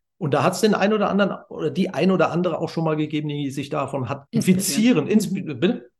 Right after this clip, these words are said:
Speaker 2: Inf-, inspirieren,
Speaker 1: Inspirieren,
Speaker 2: wollte ich sagen.
Speaker 1: danke. <laughs> Lassen davon, von dem Gedanken, sich vielleicht dann auch jetzt mal so einen Camper zuzulegen, was jetzt nicht der Crafter sein muss, sondern in kleinerem Stil, aber alles ist ja möglich, ob gebraucht oder neu. Ich find alles immer schlimm.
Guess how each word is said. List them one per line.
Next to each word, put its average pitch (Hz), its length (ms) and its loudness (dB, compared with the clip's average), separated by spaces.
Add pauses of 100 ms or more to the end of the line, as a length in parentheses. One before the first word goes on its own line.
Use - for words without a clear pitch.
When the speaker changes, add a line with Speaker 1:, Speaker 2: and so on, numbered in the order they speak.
Speaker 2:
Inf-, - 200 -8
inspirieren, 208 640 -6
Speaker 1:
Inspirieren, 180 500 0
Speaker 2:
wollte 160 240 -2
ich - 160 -4
sagen. 190 100 0
Speaker 1:
danke. - 320 -2
<laughs> - 400 -10
Lassen 151 300 0
davon, 143 320 0
von 147 140 -4
dem 147 100 -4
Gedanken, 147 500 -4
sich 170 220 -8
vielleicht 131 480 -2
dann 185 180 0
auch 117 260 -4
jetzt 147 220 -4
mal 143 200 -4
so 151 100 -6
einen 156 180 -6
Camper 151 320 -4
zuzulegen, 104 580 -8
was 92 120 -8
jetzt 95 160 -10
nicht 107 160 -10
der 98 100 -6
Crafter 107 320 -6
sein 113 220 -4
muss, 123 260 -8
sondern 107 380 -6 (300)
in 113 100 -8
kleinerem 107 440 -6
Stil, 131 280 -8
aber 113 160 -4
alles 107 240 -6
ist 110 100 -10
ja 123 80 -4
möglich, 123 320 -6
ob 98 120 -8
gebraucht 98 400 -6
oder 104 160 -8
neu. 101 240 -4
Ich - 180 -10
find - 220 -10
alles 92 180 -6
immer 98 160 -6
schlimm. 101 260 -12